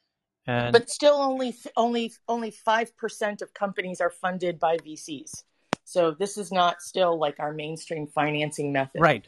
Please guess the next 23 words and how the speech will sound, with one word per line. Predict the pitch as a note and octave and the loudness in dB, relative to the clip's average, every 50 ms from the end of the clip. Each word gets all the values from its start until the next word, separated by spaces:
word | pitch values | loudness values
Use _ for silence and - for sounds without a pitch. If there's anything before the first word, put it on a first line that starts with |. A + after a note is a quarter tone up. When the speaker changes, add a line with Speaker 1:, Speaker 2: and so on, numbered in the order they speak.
| _ - | _ 0
Speaker 1:
Well, | F3 G3 E3 B2 | 4 6 6 6
Speaker 2:
It's, | G#2+ - - - - - - | 6 2 -2 -10 -10 -10 -6
you | F3+ E3 D#3 | -2 0 2
know, | C#3+ C#3 C#3 | 4 6 8
Speaker 1:
yeah, | E3+ E3 | 8 8
Speaker 2:
where | D3+ C#3+ | 8 6
Speaker 1:
V-, | B2 D#3+ | 4 6
Speaker 2:
most | F3+ F#3+ G3+ G3 - | 6 6 6 4 0
companies | - F#3 F3 - D#3+ D#3 C#3+ D#3 | 0 0 0 0 -4 -4 -4 -4
don't | D3 C#3 | -4 -4
get | - C3+ - | -4 -6 -2
Speaker 1:
fair | - F3+ F3 | 6 8 8
Speaker 2:
that. | D#3+ D#3+ | 8 8
Speaker 1:
enough. | D3+ G#2 - - - | 6 2 0 -4 0
V | C3+ D#3+ G3+ A3 | 2 4 4 4
Cs | F#3 - - G#3+ G#3+ G3+ D3 | 4 2 2 2 2 4 6
are | D3 C3 - - | 6 6 4 4
only | F3 F3+ G3 G3 F#3 F3 E3 | 2 4 4 4 4 2 2
interested | - - E3 D#3+ D3 - E3 C#3+ - - C#3+ B2 | 2 2 0 2 2 2 0 0 2 0 0 0
in | C3+ C#3 C3+ B2+ | 2 2 0 0
companies | - - D#3 D3+ C#3+ - D3+ C3+ C3+ B2+ A#2+ A2 | 0 2 2 2 4 4 4 4 4 4 2 0
built | A#2 A#2 G#2+ G#2+ C#3 C#3+ C#3+ D3 C3 - | -4 -6 0 4 6 8 8 6 4 0
on | - C3 C3+ B2+ B2 A#2+ A#2 A2+ A#2 | 2 4 4 6 6 4 4 2 0